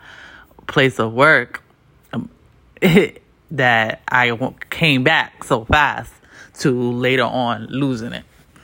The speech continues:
So all those three things happened to me in accumulation of three months, and it was very damaging. I felt very damaged mentally after that, and, um,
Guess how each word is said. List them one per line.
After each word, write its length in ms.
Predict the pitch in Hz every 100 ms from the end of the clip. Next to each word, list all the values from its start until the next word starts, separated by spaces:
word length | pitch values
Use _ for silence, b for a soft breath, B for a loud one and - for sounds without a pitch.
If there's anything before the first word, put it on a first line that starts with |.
| B B B B B
So 500 | - 156 131 131 123 - b b - 170
all 200 | 208 226
those 220 | 226 220
three 300 | 208 196 185
things 260 | 180 165
happened 380 | 160 156 147 156
to 160 | - 156
me 520 | 147 139 131 131 127 -
in 120 | 127
accumulation 760 | 127 - 143 135 135 127 131
of 160 | 120 110
three 240 | - 120
months, 400 | 120 120 117 - -
and 200 | 127 123
it 80 | 131
was 260 | 131 123
very 440 | 120 127 127 127 120
damaging. 1000 | 113 131 123 123 123 117 120 117 117 117 - b b b b b b b _ _ _ _ -
I 140 | 143
felt 300 | 139 185 135
very 260 | 151 151 143
damaged 880 | 139 143 131 113 110 - - - - 127
mentally 580 | 123 117 117 110 110
after 300 | 107 107 -
that, 380 | 110 110 107 107
and, 120 | 107
um, 320 | 110 107 107